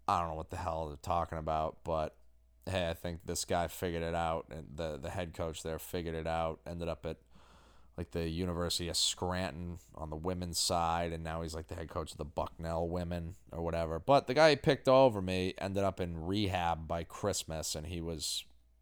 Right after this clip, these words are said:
you know, without an assistant. And here I was, toiling away in central New Hampshire,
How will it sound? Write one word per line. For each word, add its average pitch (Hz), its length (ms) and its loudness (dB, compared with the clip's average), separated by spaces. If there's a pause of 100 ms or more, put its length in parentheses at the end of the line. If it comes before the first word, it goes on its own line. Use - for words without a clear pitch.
you 78 100 -8
know, 69 100 -4
without 80 320 -4
an 67 80 -12
assistant. - 580 -4 (480)
And 78 380 -6
here 113 240 2
I 139 100 8
was, 87 400 2
toiling 92 420 0
away 87 460 0 (1080)
in 123 580 2
central 110 480 2
New 98 80 0
Hampshire, 92 600 0